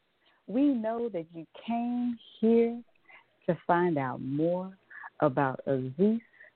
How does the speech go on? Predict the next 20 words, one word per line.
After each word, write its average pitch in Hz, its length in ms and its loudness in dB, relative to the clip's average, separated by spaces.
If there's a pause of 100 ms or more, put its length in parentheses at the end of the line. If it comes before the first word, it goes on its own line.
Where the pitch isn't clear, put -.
(120)
the 139 80 0
pulmonologist. 147 680 -2 (1800)
But 170 240 0 (1400)
I 170 360 -4
have 160 260 -6 (160)
to 147 80 -6 (100)
say 165 200 -2
this, 165 240 -6 (120)
and 151 100 -2
I 151 60 -2
hope 277 260 -2
I 165 100 -2
give 151 260 -4
it 120 120 -8
justice 151 400 -4
because 139 260 0 (320)
this 185 120 2
is 143 120 -14
how 135 320 -4
I, 127 160 -2